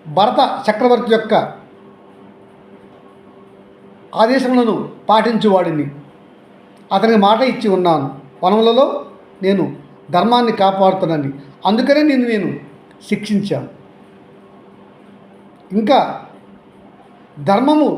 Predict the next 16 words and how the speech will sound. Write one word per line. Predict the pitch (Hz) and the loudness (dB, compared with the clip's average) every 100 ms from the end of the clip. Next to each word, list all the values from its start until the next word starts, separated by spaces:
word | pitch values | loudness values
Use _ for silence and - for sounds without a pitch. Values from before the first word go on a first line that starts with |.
| - - - - - - | -8 -18 -20 -20 -20 -4
వేరు, | 202 214 254 247 | 2 4 2 -2
అధర్మం | 160 220 233 233 202 | 0 2 0 0 2
వేరు, | 185 156 - - - - 190 | 2 0 -6 -14 -20 -4 2
రెండు | 214 254 285 - - | 4 4 0 -6 -8
ఒకటిగా | 175 208 214 220 220 175 | -6 -4 -2 0 0 0
ఉండవు. | 196 139 - - - - - - - - - | 0 -2 -6 -16 -20 -20 -20 -20 -20 -18 -6
ఒక | 175 180 | -2 2
వరలో | 190 226 262 190 | 4 4 2 2
రెండు | 214 254 196 | 2 2 2
ఉండలేవు. | 202 208 151 131 - - - - - - - - - - - - - - - - - - 180 | 2 2 0 -4 -12 -20 -20 -20 -20 -20 -20 -20 -20 -20 -20 -20 -20 -20 -20 -20 -20 -14 -2
నీవు | 233 277 277 220 | 2 4 4 2
ధర్మము | 233 277 285 | 2 0 0
తెలియని | 254 269 269 226 | 0 2 4 4
వాడివి, | 196 175 143 143 - - - - 180 | 2 -2 -6 -10 -16 -20 -18 -4 0
అధర్మపరుడివి. | 240 262 240 214 175 147 139 - - - - - - - - - - 196 | 2 0 2 0 2 -2 -4 -10 -20 -20 -20 -20 -20 -20 -20 -16 -2 0
అధర్మపరులను | 240 294 311 311 285 294 285 | 2 2 0 0 2 4 2